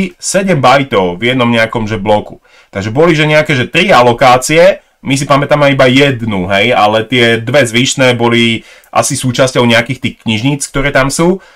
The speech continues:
A každopádne dve uvoľnenia, čiže jedno uvoľnenie nám, nám zostalo niekde visieť.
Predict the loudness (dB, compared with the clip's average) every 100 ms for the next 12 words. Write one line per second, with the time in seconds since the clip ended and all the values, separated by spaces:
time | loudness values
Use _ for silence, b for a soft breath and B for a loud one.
0 | B -6 0 2 2 2 2 2 2 2
1 | 0 -2 -8 -6 0 2 2 2 2 2
2 | 2 2 0 -2 0 0 0 0 0 0
3 | 0 0 0 2 2 0 -4 -12 -18 -18
4 | -20 -4 0 0 0 0 2 2 2 0
5 | -2 -2 -4 -6 -10 -16